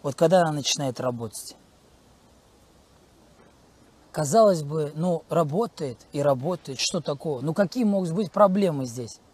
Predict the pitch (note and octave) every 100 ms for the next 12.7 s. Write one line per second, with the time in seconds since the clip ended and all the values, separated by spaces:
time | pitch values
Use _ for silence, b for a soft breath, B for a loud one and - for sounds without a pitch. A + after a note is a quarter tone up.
0 | _ _ _ _ _ _ _ _ _ _
1 | - - A#2+ A#2+ C3+ C3 G#2 G2 - _
2 | _ - G3+ A3+ G#3 B3 A#3 G3+ G#3+ G#3
3 | F#3+ A#3+ - E3+ D3+ F#3+ F3+ E3 - _
4 | _ - A3 C4+ A#3 G3 B3 E3+ - -
5 | C#3+ C3+ B2+ - A2+ - - - F#3+ G3+
6 | F3+ G#3+ A3 F#3+ G3+ F#3 F3 G#3+ - D#3+
7 | D3 F#3 E3 - - B3 F#3+ E3+ D3 G#3
8 | A3 G3 D3+ E3 E3+ E3+ E3 C#3+ C#3+ B
9 | - G#3+ E3+ F3 D#3 F#3 - E3+ E3 C#3+
10 | F3+ F#3 F3 E3 F3 C3 D3 D3 A#2 A#2+
11 | A#2+ D3+ C#3+ - B B B - - F3
12 | A#3 A3 G3+ E3+ G#3 - A#2